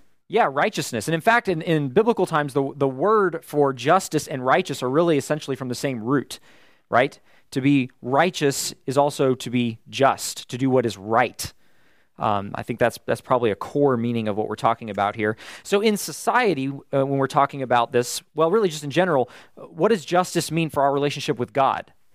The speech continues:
Before we start talking about our relationship to other people.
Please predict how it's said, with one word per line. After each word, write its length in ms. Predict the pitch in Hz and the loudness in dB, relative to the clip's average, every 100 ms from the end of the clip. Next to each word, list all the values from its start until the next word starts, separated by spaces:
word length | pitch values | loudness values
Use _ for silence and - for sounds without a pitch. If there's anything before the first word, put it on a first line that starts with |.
| _ _ _ _ _ _ _ _ _ _ _ _ _ _ _ | _ _ _ _ _ _ _ _ _ _ _ _ _ _ _
Before 200 | - 135 | -4 0
we 60 | 135 | 2
start 160 | 131 | 0
talking 280 | - 127 131 | 0 0 0
about 220 | 117 110 | 2 2
our 80 | 110 | 2
relationship 400 | 107 113 117 110 | 0 -2 -4 -6
to 80 | 117 | -4
other 140 | 110 | -2
people. 340 | 98 151 - | -4 -6 -8